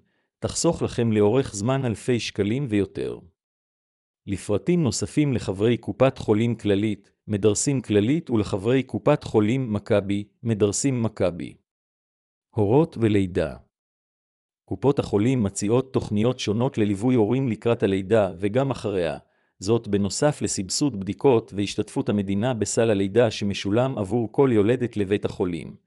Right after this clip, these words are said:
ידעתן שבמדינות אחרות לידה יכולה לעלות עשרות עד מאות אלפי דולרים?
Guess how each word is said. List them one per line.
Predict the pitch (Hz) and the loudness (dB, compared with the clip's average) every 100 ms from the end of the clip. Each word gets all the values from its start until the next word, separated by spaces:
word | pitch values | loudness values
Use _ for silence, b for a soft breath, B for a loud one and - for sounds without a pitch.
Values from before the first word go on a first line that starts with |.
| _ _ _ | _ _ _
ידעתן | 104 101 143 147 160 | -6 0 0 0 -4
שבמדינות | - 107 107 98 101 123 135 | -4 -2 0 0 -2 -2 -4
אחרות | 113 110 113 143 | -6 -2 -2 0
לידה | 107 101 117 | -2 0 2
יכולה | 113 - 107 117 | 2 0 0 2
לעלות | 127 101 120 143 | 2 0 0 -2
עשרות | 110 - 131 139 - | -4 -2 0 -2 -2
עד | 131 113 | -4 -2
מאות | 123 135 143 127 | -4 -2 -2 -2
אלפי | 104 - 107 | -4 -2 -2
דולרים? | 98 104 95 78 65 58 | 2 2 2 -2 -8 -14